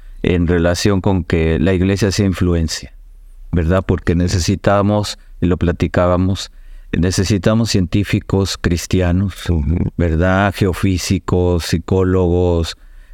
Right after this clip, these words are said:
Speaker 1: eh, artistas, poetas,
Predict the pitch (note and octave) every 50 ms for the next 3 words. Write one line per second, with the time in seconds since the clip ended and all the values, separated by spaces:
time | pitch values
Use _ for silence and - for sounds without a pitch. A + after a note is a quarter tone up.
0 | - - - - E2 E2 E2 D#2+ D#2 D#2 D2+ C#2+ A#1+ - - - - - - -
1 | - - - - - - F2+ F#2 E2 - - G#2 G2+ F#2+ - - - - - G2
2 | F#2+ F#2+ F2+ F#2 F2+ F2 - - - - - - - - - - - - G#2+ G2+
3 | G2 F#2+ F#2+ F#2+ F#2 - - - G2 G2 F#2+ G2 F#2+ - - - -